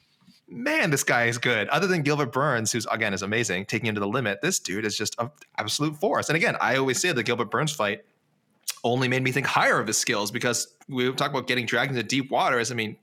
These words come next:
<laughs> Burns pushed him to the limit. That fight was friggin' awesome. And, and, uh, Khamzat, whether he, you feel he won or not, he went the distance in an absolute slugfest, a great fight. So he looks like a champion. He should be. If you gave him a title shot this year,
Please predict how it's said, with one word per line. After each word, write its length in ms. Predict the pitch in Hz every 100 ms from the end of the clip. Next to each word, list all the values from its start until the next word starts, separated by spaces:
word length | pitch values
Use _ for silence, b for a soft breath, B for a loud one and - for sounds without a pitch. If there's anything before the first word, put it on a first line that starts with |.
| -
<laughs> 180 | - -
Burns 240 | 135 170
pushed 200 | - 147
him 60 | 139
to 60 |
the 80 | 127
limit. 260 | 127 185 101
That 160 | 107
fight 100 | -
was 140 | 123 113
friggin' 420 | - - 131 131
awesome. 460 | 131 175 - 101 131 B B B B B
And, 220 | 110 117
and, 180 | 117 110
uh, 220 | 110 107 117
Khamzat, 560 | 113 127 120 117 113
whether 180 | 123 117
he, 120 | 117
you 220 | 123 117
feel 180 | 107 123
he 80 | 117
won 200 | 107 117
or 60 | 107
not, 320 | 131 117 -
he 140 | 104
went 280 | 98 110 113
the 120 | 101
distance 400 | - 120 - 95
in 100 | 107
an 80 | 98 -
absolute 400 | 104 - - 95
slugfest, 480 | 101 104 92 90
a 40 | 101
great 220 | 101 107
fight. 180 | 101 92
So 140 | 101
he 100 | 117
looks 300 | 113 117 -
like 100 | 104
a 60 | 101
champion. 360 | 101 101 98 - B B B
He 240 | - 147
should 320 | 143 - 208 185
be. 140 | - B B B B B _
If 120 | 143 139
you 120 | 135
gave 300 | 127 156 190
him 160 | 196 147
a 80 |
title 240 | 127 135 127
shot 240 | 123 120
this 160 | 110 -
year, 460 | 110 117 120 139